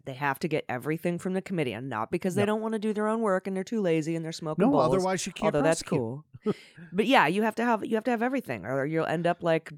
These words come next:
Speaker 1: Durham in the <laughs> Sussman trial, <laughs> where he wasn't prepared. Well, he should have been, that his witness told three different agencies three different things. But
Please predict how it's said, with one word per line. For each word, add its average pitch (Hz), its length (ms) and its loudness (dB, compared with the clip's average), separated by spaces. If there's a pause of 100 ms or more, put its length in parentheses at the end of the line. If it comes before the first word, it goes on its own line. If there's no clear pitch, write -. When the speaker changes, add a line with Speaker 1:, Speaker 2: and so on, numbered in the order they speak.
Speaker 1:
Durham 160 480 2
in 151 140 -2
the 160 60 2
<laughs> - 120 -4
Sussman 254 360 2
trial, 196 560 4 (380)
<laughs> - 300 -10
where 233 380 2
he 226 80 0
wasn't 202 360 2
prepared. 202 480 2 (460)
Well, - 120 4
he 202 140 4
should 269 180 2
have 165 140 0
been, 143 240 0 (500)
that 170 100 2
his 165 200 0
witness 170 500 0 (160)
told 160 240 0
three 160 160 -2
different 151 240 -2
agencies 139 340 -6
three 143 160 -4
different 127 240 -10
things. 131 260 -4
But 233 340 0